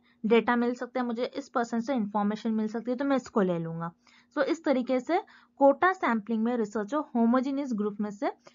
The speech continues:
अपनी कन्वीनियंस और जजमेंट के हिसाब से पॉपुलेशन में से सैंपल्स को सिलेक्ट कर लेते हैं।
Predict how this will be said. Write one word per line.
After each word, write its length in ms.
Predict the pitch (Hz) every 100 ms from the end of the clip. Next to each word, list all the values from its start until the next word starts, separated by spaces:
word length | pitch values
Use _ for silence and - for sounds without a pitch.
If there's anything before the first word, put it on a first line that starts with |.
| -
अपनी 240 | 220 247
कन्वीनियंस 840 | 294 - 233 233 247 254 269 349 -
और 80 | 233
जजमेंट 460 | 214 208 208 208 202
के 80 |
हिसाब 260 | 185 180 180
से 220 | - 330 - _ _ _ _
पॉपुलेशन 480 | 247 202 220 214 208
में 80 | 202
से 120 | 202
सैंपल्स 440 | - 196 170 170 -
को 120 | 320 320
सिलेक्ट 380 | - 247 180 -
कर 100 | 160
लेते 280 | 156 156 -
हैं। 100 | 170